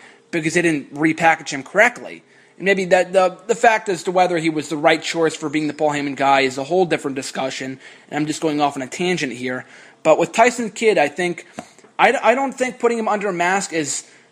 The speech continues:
I'm not saying it's a bad idea, but I still think they can get something out of the Tyson Kidd character, 'cause if you can recall, about two years ago, they tried pushing him as a mid-card guy,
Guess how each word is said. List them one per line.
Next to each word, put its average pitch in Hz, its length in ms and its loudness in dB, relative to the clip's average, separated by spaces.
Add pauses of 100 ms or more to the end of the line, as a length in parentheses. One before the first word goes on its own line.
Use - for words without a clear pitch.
(100)
I'm 285 120 0
not 262 160 6
saying 226 160 2
it's 190 120 -2
a 147 80 2
bad 165 400 2
idea, 160 480 0
but 156 120 -4
I 147 80 0
still 190 260 0
think 175 260 -4
they 147 120 -2
can 220 460 -2
get 175 180 2
something 170 240 0
out 160 80 2
of 156 40 -8
the 143 60 -8
Tyson 151 340 -4
Kidd 135 240 -8
character, 240 440 -2
'cause 135 120 -8
if 143 120 -2
you 156 80 -6
can 143 160 -2
recall, 226 360 0
about 160 240 4
two 170 140 -4
years 185 380 -2
ago, 127 360 -2 (220)
they 156 140 -2
tried 175 340 4
pushing 165 320 -6
him 147 220 -6
as 135 140 -10
a 131 40 -10
mid-card 151 560 -2
guy, 127 400 -2